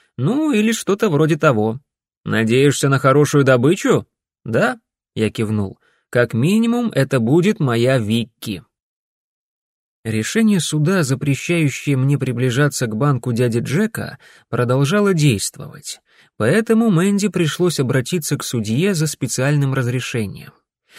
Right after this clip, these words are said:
Уж не знаю, какие аргументы она приводила, однако судья Такстон довольно быстро удовлетворила её просьбу,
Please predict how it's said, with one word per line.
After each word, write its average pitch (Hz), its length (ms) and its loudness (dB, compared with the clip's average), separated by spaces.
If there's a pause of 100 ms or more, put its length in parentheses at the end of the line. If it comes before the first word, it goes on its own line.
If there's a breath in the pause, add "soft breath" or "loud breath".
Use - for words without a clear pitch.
(140)
Уж - 220 -4
не 143 140 4
знаю, 120 440 0
какие 120 340 -2
аргументы 117 580 0
она 113 200 0
приводила, 135 760 -2 (320 soft breath)
однако 165 480 0
судья 147 360 2
Такстон 196 580 -2
довольно 185 420 0
быстро 202 440 -2
удовлетворила 196 800 0
её 110 300 0
просьбу, 180 600 -2